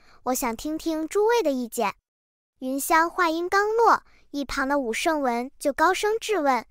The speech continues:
：“咱们镇西军乃军中精锐，身经百战，我副帅更是战功卓著，天下闻名，怎么会败？”“你不要在此危言耸听。”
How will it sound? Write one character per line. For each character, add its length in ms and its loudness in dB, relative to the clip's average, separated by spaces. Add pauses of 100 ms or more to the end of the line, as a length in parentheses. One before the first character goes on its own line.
(300)
：“咱 180 -4
们 160 -2
镇 200 0
西 200 -4
军 360 -2
乃 160 -4
军 200 -6
中 220 -2
精 180 -2 (140)
锐， 240 2 (260)
身 240 -2
经 220 0
百 220 0
战， 320 2 (320)
我 100 -4
副 220 -4
帅 360 4
更 240 0
是 140 -6
战 180 0
功 220 -2
卓 220 -2
著， 280 -6 (280)
天 200 -2
下 180 2
闻 140 -2
名， 380 -4 (220)
怎 120 -8
么 120 -4
会 180 -2
败 120 4 (760)
？”“你 100 -8
不 120 -4
要 180 4
在 260 4
此 280 -4
危 160 2
言 200 0
耸 220 -4
听。” 340 -4